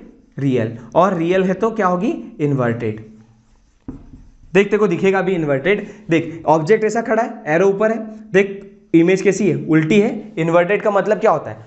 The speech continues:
उल्टी इमेज, ठीक है बच्चों। अब हमारा नेक्स्ट केस है जहां पर ऑब्जेक्ट रखा है center of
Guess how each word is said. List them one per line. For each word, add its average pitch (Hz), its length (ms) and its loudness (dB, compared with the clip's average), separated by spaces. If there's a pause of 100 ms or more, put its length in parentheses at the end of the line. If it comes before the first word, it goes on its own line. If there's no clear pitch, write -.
उल्टी 160 260 0
इमेज, 262 340 0 (460)
ठीक - 160 2
है 294 120 4 (640)
बच्चों। 196 280 0 (560)
अब 214 140 2
हमारा 262 280 -2
नेक्स्ट 202 380 -6
केस 160 280 -2
है - 400 -6
जहां 185 220 2
पर 220 120 0
ऑब्जेक्ट 165 520 0
रखा 170 240 0
है 214 400 -4
center 170 400 2
of 240 160 4